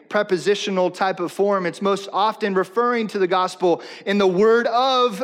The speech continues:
the Lord or the word of faith or the word of God.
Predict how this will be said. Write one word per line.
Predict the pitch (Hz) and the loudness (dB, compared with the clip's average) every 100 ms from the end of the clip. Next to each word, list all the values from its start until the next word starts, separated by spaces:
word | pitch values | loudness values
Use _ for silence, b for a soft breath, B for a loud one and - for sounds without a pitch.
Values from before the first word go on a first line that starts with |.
| 262 | -4
the | 196 220 | 0 2
Lord | 240 247 233 196 | 4 6 4 4
or | 220 | 2
the | 208 | 2
word | 196 220 247 247 | 2 4 4 2
of | - 233 254 247 226 208 | 0 0 2 0 -4 -4
faith | 240 233 233 | 2 2 2
or | 226 | 0
the | 190 | 2
word | 190 233 247 | 2 4 2
of | 254 214 262 262 226 - B B 165 | 0 0 2 2 0 -6 B B -2
God. | 233 254 240 175 110 - | 0 2 2 0 -4 -10